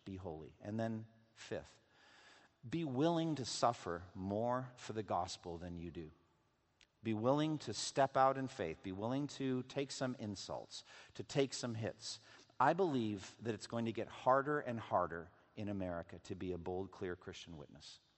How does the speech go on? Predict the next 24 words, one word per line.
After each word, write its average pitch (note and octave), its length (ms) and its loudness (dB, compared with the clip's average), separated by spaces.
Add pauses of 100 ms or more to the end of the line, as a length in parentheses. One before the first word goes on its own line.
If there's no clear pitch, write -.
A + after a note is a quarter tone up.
(760)
It's F#2+ 80 -14
gonna A2 180 -4
get G#2+ 160 -4
harder, C#2+ 320 -6 (400)
not E2 220 -10
easier. D2 240 -14 (480)
I F2 160 -2 (240)
see - 360 0
that A#2 320 8
in G2+ 120 -2
our F#2+ 100 2
surrounding G#2 460 0
culture. G#2+ 400 0
It's F#2+ 160 -6
more F2 160 -2
hostile G#2 500 2
to A2+ 80 -2
Christianity G#2+ 540 -4
than G#2+ 120 -4
it G#2+ 60 -4
was G2+ 180 -4
ten G#2+ 200 -8
years G#2+ 220 -4
ago. A2 220 -6